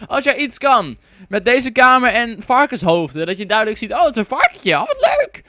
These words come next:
Als je dat kan, stuur een foto via Twitter naar at niet Rick Brewers. Of zet hem op Instagram, desnoods met een mooi filtertje eroverheen en tag mij erin, weet je. Maar maakt niet uit, ik wil gewoon graag, ehm,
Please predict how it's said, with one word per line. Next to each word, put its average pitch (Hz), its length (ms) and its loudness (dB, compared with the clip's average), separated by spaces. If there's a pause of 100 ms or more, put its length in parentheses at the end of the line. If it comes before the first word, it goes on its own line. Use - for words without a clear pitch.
(180)
Als 240 120 -8
je 240 80 -8
dat 294 200 0
kan, 302 380 2 (200)
stuur 277 160 -10
een 254 100 -4
foto 262 280 -2
via 247 200 -4
Twitter 247 320 -4
naar 226 160 -4
at 302 220 0
niet 254 320 -8
Rick 262 180 -4
Brewers. 190 380 -2
Of 160 160 -6 (260)
zet 151 260 -6
hem 151 100 -2
op 139 100 -4
Instagram, 165 580 0
desnoods 151 360 -2
met 139 120 -4
een 147 80 -2
mooi 160 160 0
filtertje 170 400 -4
eroverheen 139 480 -2
en 135 120 -10
tag 147 240 0
mij 117 200 -4
erin, 110 280 -8
weet 120 220 -6
je. 240 220 -4 (320)
Maar 240 160 -4
maakt 277 160 -2
niet 262 100 -6
uit, 220 260 2
ik 220 120 -8
wil 247 200 2
gewoon 247 260 -4
graag, 190 460 -4
ehm, 170 340 -8